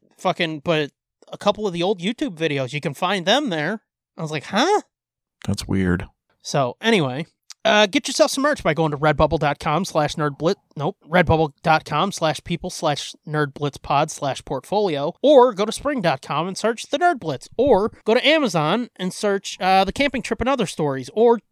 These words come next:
Speaker 1: Doomed, The Collected Essays and Reviews, Volume One. Um, uh, yeah, other than that, I'm at the Scooby Doom. You are?
Speaker 2: At Fitzman seventy-three.
Speaker 1: And together, we're at Nerd Blitz Pod.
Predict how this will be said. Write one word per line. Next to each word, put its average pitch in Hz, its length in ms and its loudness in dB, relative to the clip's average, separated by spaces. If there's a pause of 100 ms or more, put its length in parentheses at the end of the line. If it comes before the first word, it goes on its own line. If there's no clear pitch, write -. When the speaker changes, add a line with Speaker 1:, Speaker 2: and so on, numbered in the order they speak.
Speaker 1:
Doomed, 214 560 2 (520)
The 151 80 -6
Collected 196 380 0
Essays 202 340 0
and 220 160 -4
Reviews, 226 420 -2
Volume 156 440 4
One. 143 540 0 (180)
Um, 180 580 2 (1400)
uh, - 460 -8
yeah, 220 300 6
other 196 180 4
than 165 160 -6
that, 160 200 2
I'm 165 180 -2
at 131 140 -6
the 156 80 -6
Scooby 139 320 -4
Doom. 160 220 0
You 196 160 2
are? 247 220 -2 (440)
Speaker 2:
At 107 160 2
Fitzman 127 380 0
seventy-three. 120 680 0
Speaker 1:
And 226 340 4
together, 196 580 4
we're 160 180 2
at 160 180 2
Nerd 151 220 -6
Blitz 139 240 -10
Pod. 113 440 -10